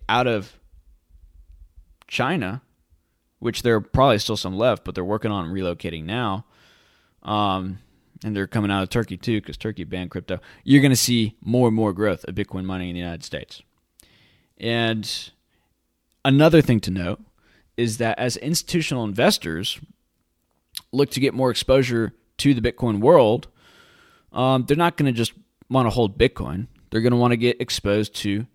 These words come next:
the mining industry because the mining industry gives you leveraged gains. The mining industry gives you cash flows, right? Dividends. So it's the same thing in the gold and silver world.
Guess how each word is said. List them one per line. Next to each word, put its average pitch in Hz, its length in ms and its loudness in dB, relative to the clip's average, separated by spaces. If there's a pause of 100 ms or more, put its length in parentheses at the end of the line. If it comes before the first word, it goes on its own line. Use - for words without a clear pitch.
the 127 80 -2
mining 156 360 -2
industry 78 520 -8 (100)
because 107 280 0
the 92 80 -8
mining 90 280 -4
industry 87 400 -6
gives 90 300 -6
you 87 220 -6 (280)
leveraged 92 480 -4
gains. 139 500 6 (300)
The - 80 -6
mining 98 320 -2
industry 92 420 -4
gives 95 340 -4
you 92 300 -2 (240)
cash 117 400 2
flows, 147 540 2 (240)
right? 156 340 2 (240)
Dividends. 135 680 0 (720)
So 135 680 4 (280)
it's 139 200 0
the 135 80 -2
same 147 220 4
thing 131 180 0
in 113 100 0
the 101 260 2 (280)
gold 117 180 6
and 107 60 0
silver 117 260 6
world. 65 340 -6